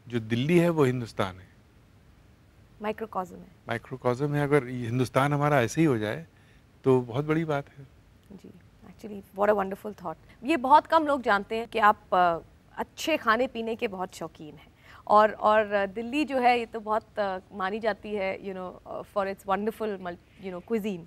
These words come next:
Speaker 2: तो ऐसी कौन सी आपकी, you know, अ, कुछ, अ, पुरानी यादें हैं किसी पर्टिकुलर रेस्टोरेंट से जुड़ी, या कोई ऐसी जगह जहां आप जाना पसंद करते हैं, जहां आप खाना खाना पसंद करते हैं?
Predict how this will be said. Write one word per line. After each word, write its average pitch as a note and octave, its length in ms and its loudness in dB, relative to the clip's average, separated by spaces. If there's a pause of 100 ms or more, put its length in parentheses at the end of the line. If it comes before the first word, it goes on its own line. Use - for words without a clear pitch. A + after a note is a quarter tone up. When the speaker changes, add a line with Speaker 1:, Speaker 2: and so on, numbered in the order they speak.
(440)
Speaker 2:
तो - 100 -8
ऐसी D4 320 -2
कौन C#4 200 0
सी C#4 120 -2
आपकी, B3 440 2
you A#3 80 -2
know, A3+ 200 -6
अ, G3 120 -4
कुछ, A#3 200 -6
अ, - 640 -20 (140)
पुरानी A#3 360 4
यादें G#3 340 2
हैं G3 160 -4
किसी G3+ 260 -14
पर्टिकुलर F#3+ 640 -10 (340)
रेस्टोरेंट A3 480 0
से G#3+ 120 -12
जुड़ी, F3+ 280 -12
या F3+ 140 -2
कोई G3 220 -4
ऐसी G3+ 260 -2
जगह F#3+ 300 2
जहां F#3 240 -4
आप F3 160 -2
जाना F3+ 260 -4
पसंद G3 360 -12
करते F3+ 320 -16
हैं, F3 260 -14
जहां E3+ 140 -16
आप E3+ 160 -18
खाना E3+ 220 -16
खाना E3+ 240 -20
पसंद - 340 -20
करते - 360 -20
हैं? - 40 -20